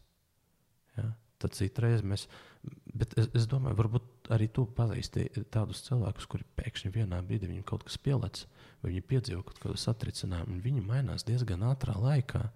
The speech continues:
un tā dzīve tiešām, nu, viņa strauji mainās.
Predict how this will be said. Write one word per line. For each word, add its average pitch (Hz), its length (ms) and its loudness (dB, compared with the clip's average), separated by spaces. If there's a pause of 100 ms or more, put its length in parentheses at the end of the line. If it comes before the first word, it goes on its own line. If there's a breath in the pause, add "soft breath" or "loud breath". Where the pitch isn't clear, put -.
(720 loud breath)
un 104 340 2 (160)
tā 95 180 -2
dzīve 113 300 4
tiešām, 98 480 4 (140)
nu, 110 80 2
viņa 104 160 0
strauji 117 380 6
mainās. 113 560 0